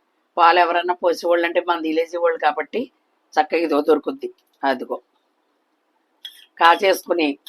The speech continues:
ఫ్రిడ్జ్లో పెట్టుకుంటే అది వస్తుంది. అది మళ్ళీ మనం దేనికన్నా ఒప్పుడుగాను ఉపయోగపడడానికి ఫ్రిడ్జ్లో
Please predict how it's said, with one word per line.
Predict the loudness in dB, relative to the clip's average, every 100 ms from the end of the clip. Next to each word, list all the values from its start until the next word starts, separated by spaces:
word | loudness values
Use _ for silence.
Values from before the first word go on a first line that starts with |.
| -20 _ -12
ఫ్రిడ్జ్లో | -8 2 2 2
పెట్టుకుంటే | -2 0 4 6
అది | 6
వస్తుంది. | 2 -6 -12 -16 -20 -6
అది | -4 2
మళ్ళీ | 2 2 -2
మనం | 0 0
దేనికన్నా | 0 0 2 2
ఒప్పుడుగాను | 0 2 4 4 0 -10 _ _ _ -20 -20 _ 0
ఉపయోగపడడానికి | 4 4 4 4 2 2 0 0 -6 _ _ _ _ _ _ _ _ _ _ _ _ _ _ _ -8 -8 -10 -10 -8 -10 -10 _ _ -20 -20 -10
ఫ్రిడ్జ్లో | -8 2 4